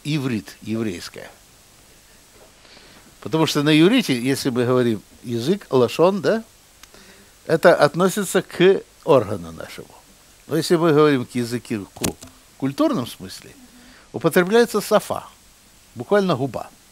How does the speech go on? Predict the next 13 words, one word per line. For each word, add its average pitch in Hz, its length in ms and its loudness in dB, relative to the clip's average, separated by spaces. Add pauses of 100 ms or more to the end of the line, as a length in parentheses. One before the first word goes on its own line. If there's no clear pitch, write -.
(680)
Поэтому 107 500 -2 (260)
раскатал 117 560 -2
губу 113 280 -4
еврей, 220 500 0 (840)
и 143 120 0
получился 214 800 2 (240)
еврейская 151 640 4
губа. 113 340 0 (960)
Да? 214 220 2 (380)
Поэтому 127 300 -2
еврейская, 117 760 -2 (200)
иврит. 110 400 -2 (1000)
Иврит. 123 340 -2